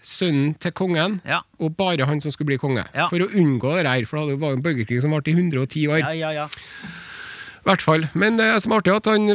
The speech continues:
Speaker 1: første den nye loven gjør, er jo å sette inn en fyr som ikke har en far som er konge. For,
Speaker 2: Nettopp.
Speaker 1: eh, han Erling Skakke innsatte sønnen sin.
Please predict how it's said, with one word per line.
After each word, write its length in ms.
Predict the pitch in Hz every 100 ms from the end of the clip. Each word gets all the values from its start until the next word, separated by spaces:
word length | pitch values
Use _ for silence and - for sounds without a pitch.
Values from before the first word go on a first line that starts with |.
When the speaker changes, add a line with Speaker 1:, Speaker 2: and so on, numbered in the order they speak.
| 190
Speaker 1:
første 400 | - 254 - 151
den 220 | 185 190
nye 360 | 190 202 202 160
loven 240 | 170 143 156
gjør, 160 | 202
er 80 | 202
jo 220 | 143 151
å 20 | 156
sette 380 | - 190 -
inn 100 | 135
en 140 | 151 156
fyr 180 | 160 156
som 160 | 160
ikke 300 | - - 131
har 160 | 143 147
en 80 | 143
far 140 | 151
som 120 | 156
er 40 | 147
konge. 260 | 175 151 175 - 214
For, 100 | 170
Speaker 2:
Nettopp. 160 | 170
Speaker 1:
eh, 400 | 165 160 160 160 165
han 100 | 165
Erling 180 | 156 131
Skakke 260 | - - 139
innsatte 360 | 151 - 127
sønnen 420 | - - 151 139 175
sin. 300 | 226 156